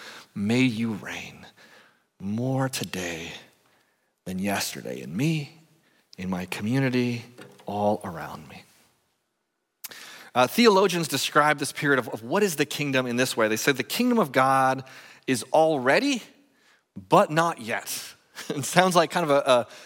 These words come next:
a, an oxymoron, but what it means is, is in some ways the kingdom is already here. Jesus has inaugurated, he has brought it, the revolution has begun, and yet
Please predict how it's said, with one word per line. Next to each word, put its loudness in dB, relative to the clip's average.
a, -2
an 0
oxymoron, 0
but 2
what 2
it 0
means 0
is, 0
is 0
in -6
some 0
ways 2
the -6
kingdom -2
is -4
already 2
here. 0
Jesus -2
has 0
inaugurated, 0
he -6
has -6
brought 2
it, -2
the -4
revolution -2
has -10
begun, -2
and -6
yet 2